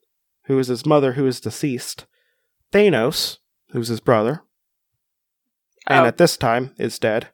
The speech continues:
Speaker 1: uh, Zorus, who is his uncle, who is dead, Thena, who is his cousin, Kronos, who is his godfather, I mean, not godfather, grandfather, who is not dead but disincorporated.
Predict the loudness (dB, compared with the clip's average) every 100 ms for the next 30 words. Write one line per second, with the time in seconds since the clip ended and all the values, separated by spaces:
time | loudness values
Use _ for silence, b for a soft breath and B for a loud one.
0 | _ _ _ _ _ _ _ _ 2 4
1 | 2 2 2 4 4 0 -6 -12 -14 -2
2 | 0 2 -2 -6 -6 -6 -6 -6 -8 -6
3 | -4 -4 -6 _ _ _ _ _ _ 0
4 | 2 4 2 -2 -6 _ _ _ _ _
5 | _ _ _ _ _ _ _ 0 4 4
6 | 2 -2 -2 -2 -2 -6 -8 _ _ _
7 | _ _ -4 2 4 4 2 0 -4 -4
8 | 0 2 2 -2 -6 -4 -4 -4 -8 2
9 | 2 2 0 2 2 2 -2 -2 -4 0
10 | 0 0 -2 0 -4 -2 -4 0 0 0
11 | 2 0 0 -6 B B 0 2 2 0
12 | B -2 -2 0 0 2 2 -2 0 0
13 | 0 0 0 0 2 2 2 0